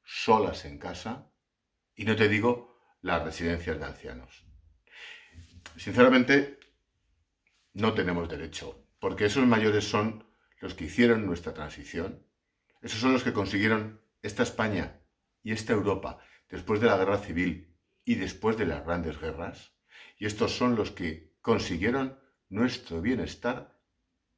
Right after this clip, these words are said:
y que ahora estemos en este estatus. No tenemos derecho a dejarles solos,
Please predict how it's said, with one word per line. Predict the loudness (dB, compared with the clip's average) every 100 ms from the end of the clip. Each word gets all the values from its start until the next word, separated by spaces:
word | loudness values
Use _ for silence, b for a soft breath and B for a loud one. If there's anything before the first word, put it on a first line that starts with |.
| _
y | -14 -8
que |
ahora | -2 -2
estemos | -2 -2 -2 -2 -10 -18 _ _ _
en | -10
este | -8 -8 -10
estatus. | -12 -14 -16 -20 -20 -20 _ _ _ _ _ _ _ _ _
No | -2 0 0 -4 _ _ _
tenemos | -10 -6 -4 -4 -4
derecho | -6 -6 -8 -10 -12 _ _ _ _ -10
a | -8
dejarles | -6 -8 -6 -8
solos, | -10 -12 -14 -18 -20